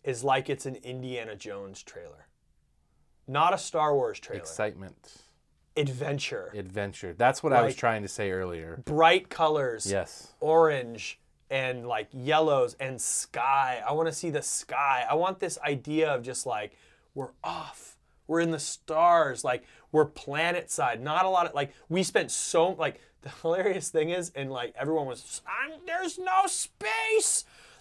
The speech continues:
Speaker 1: "There's no space in Force Awakens!" And then in Last Jedi, we're like, "Oh my gosh, this whole movie is either in space or on this island." And it's like, "Oh, it's a lot of time in space." Like, I, I wanna feel, I want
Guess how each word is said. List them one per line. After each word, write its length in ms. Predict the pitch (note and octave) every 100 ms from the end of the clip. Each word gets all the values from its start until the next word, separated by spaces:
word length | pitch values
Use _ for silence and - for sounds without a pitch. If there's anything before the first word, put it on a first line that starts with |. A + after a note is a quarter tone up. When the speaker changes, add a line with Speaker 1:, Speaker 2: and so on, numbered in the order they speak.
| -
Speaker 1:
"There's 220 | F4+ F#4
no 220 | G#4+ A4+
space 680 | G4 - - A4+ A#4 A#4 -
in 160 | G#4+ G4+
Force 400 | A4 A4 G#4 G#4+
Awakens!" 720 | A4 A#4 A#4 G#4 G#4 F#4 B3
And 200 | D3 D3
then 120 | D3
in 100 | C3+
Last 320 | C3+ C3+ -
Jedi, 240 | D#3 D3
we're 60 | C3+
like, 160 | A#2 A#2
"Oh 120 | D3+
my 160 | F3 A2
gosh, 420 | G#2 C#3 A#2+ -
this 80 | A#2
whole 480 | - - D3 C#3 C#3
movie 380 | C#3 C#3+ B2+
is 160 | A2 A2
either 300 | A2+ A#2 A2
in 200 | G#2+ A2
space 720 | - - - B2 C3+ F#3+ - -
or 160 | A#2+
on 140 | A#2 A#2
this 180 | A2 -
island." 400 | B2+ A#2 G#2 G2+
And 80 | G2+
it's 140 | G2+
like, 160 | - - _
"Oh, 280 | B2 C3 A#2 - _ _ _ _
it's 120 | _
a 60 | F#2+
lot 220 | A#2 A#2
of 120 | -
time 260 | A#2+ A#2 A2
in 80 |
space." 580 | G2+ - B2 A#2 A2 -
Like, 300 | A2 A2 G#2 _
I, 120 | B2 -
I 80 | -
wanna 460 | B2 B2 E3 F3 D#3+
feel, 640 | - - F3+ F3 D3 - _ _ -
I 60 |
want 160 | C#3